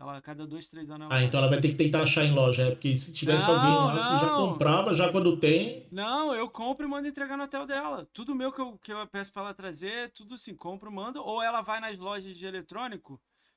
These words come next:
Speaker 1: e tira
Speaker 2: Ah, não, mas é o
Speaker 1: foto,
Speaker 2: lance
Speaker 1: assim.
Speaker 2: de estoque, né, velho? É o lance de estoque. Porque, por exemplo, o Rafa Mac comprou o dele e ele teve que
Speaker 1: Pô, mas é em
Speaker 2: comprar, entre
Speaker 1: dezembro.
Speaker 2: aspas, de scalper. De
Speaker 1: Pô, mas,
Speaker 2: scalper.
Speaker 1: mas é em dezembro, pô.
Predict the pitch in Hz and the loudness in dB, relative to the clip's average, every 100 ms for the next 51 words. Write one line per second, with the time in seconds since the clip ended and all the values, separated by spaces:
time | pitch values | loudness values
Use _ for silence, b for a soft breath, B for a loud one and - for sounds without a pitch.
0 | _ 170 180 - - 330 269 185 - 170 | _ -14 -8 -2 2 4 4 4 6 4
1 | 175 190 247 254 - - 220 - - 165 | 4 4 2 0 -2 4 4 4 0 0
2 | 175 160 113 104 - - 117 123 127 156 | 2 2 0 -2 -6 0 2 2 2 -2
3 | - - 190 160 143 - 156 180 170 151 | -4 0 2 0 -6 -6 -2 2 4 4
4 | 156 160 131 156 156 180 160 160 156 - | 4 6 6 6 4 4 4 2 0 -2
5 | 156 156 160 143 147 160 185 208 208 208 | 0 2 2 4 4 4 0 0 2 2
6 | 214 214 220 - - 220 190 196 220 233 | 0 -4 -6 -8 -4 -2 0 0 0 0
7 | 226 202 202 180 185 202 220 226 185 190 | -2 -2 0 2 0 0 0 0 0 0
8 | 220 220 - 226 214 151 113 - - _ | 0 -2 0 4 4 4 2 -2 -18 _
9 | - 127 135 175 208 196 139 - 185 202 | -4 -2 -2 2 2 2 0 -4 -6 -12
10 | 196 247 269 294 185 190 254 196 143 _ | -10 -8 -6 -6 -8 -10 -10 -12 -14 _